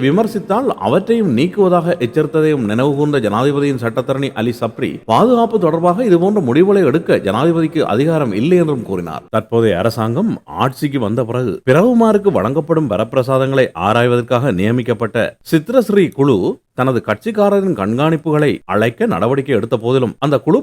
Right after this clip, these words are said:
பாதுகாப்பு குறித்து முடிவுகளை எடுக்கும் குழு அல்ல என்று ஜனாதிபதியின் சட்டத்தரணி அங்கு சுட்டிக்காட்டினார். தனது கட்சிக்காரரின்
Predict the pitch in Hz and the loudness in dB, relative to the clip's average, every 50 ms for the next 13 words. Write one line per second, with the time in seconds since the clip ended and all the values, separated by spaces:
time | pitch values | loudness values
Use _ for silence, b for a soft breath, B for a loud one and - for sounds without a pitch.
0 | - 160 117 135 190 226 220 214 208 190 202 175 185 190 175 185 170 131 107 117 | 0 -2 0 2 2 2 2 2 0 -2 -2 -2 0 0 0 0 -2 0 0 2
1 | 143 156 156 160 156 127 95 104 139 139 - 156 113 - 113 139 170 160 - - | 2 2 2 2 2 2 2 0 0 0 -2 -4 -4 -2 2 2 4 4 4 2
2 | 107 123 147 156 139 135 139 143 139 104 73 80 92 104 117 127 139 135 127 131 | 0 0 0 0 0 0 0 0 0 0 0 -2 -2 0 2 2 2 2 2 0
3 | 135 131 120 107 113 110 - 120 110 120 113 117 117 107 95 - - _ - 110 | 0 0 -2 -2 -4 -6 -6 -6 -4 -4 -2 -2 -2 -2 -4 -6 -8 _ -6 -4
4 | 110 107 101 - 92 - 101 87 90 85 80 80 82 80 78 67 - 110 120 117 | -4 -2 -4 -4 -8 -12 -10 -8 -6 -8 -8 -8 -10 -10 -10 -8 -4 -4 -2 -2
5 | 104 - 101 98 - - 139 - 131 127 131 135 147 196 233 | -2 -2 -4 -6 -6 -8 -6 -4 -2 -2 0 0 -2 -2 -4